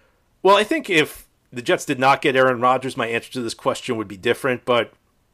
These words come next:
this is gonna be Aaron Rodgers' offense. Uh, Rodgers is gonna run the show on offense, and, you know, if you get a Hall of Fame quarterback, you let him do what he wants. I, I think that the coaching role is,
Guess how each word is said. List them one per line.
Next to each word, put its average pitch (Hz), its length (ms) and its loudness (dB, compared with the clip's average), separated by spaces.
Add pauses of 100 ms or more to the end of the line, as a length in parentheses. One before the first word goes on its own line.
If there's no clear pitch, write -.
this 170 160 -8
is 214 100 -10
gonna 175 120 0
be 110 160 -2
Aaron 98 180 0
Rodgers' 95 480 -4
offense. 104 560 -8
Uh, 110 80 -10
Rodgers 147 380 -2
is - 40 -12
gonna 110 140 -6
run 95 200 -14
the 85 60 -20
show 107 280 -2
on 85 160 -14
offense, - 440 -20
and, 87 180 -20 (440)
you 110 80 -14
know, 85 140 -14
if - 120 -20
you 131 60 -10
get 165 320 2
a - 80 0
Hall 147 240 0
of 107 80 -8
Fame 101 220 -8
quarterback, 101 720 -2 (960)
you 147 160 -4
let 151 200 4
him 143 180 -2
do 135 120 -2
what 107 140 -8
he 113 120 -12
wants. 113 500 -4
I, 135 160 -2
I 139 120 2
think 175 180 -2
that 139 120 -10
the 131 80 -4
coaching 131 600 -4 (380)
role 120 520 2
is, 113 280 -8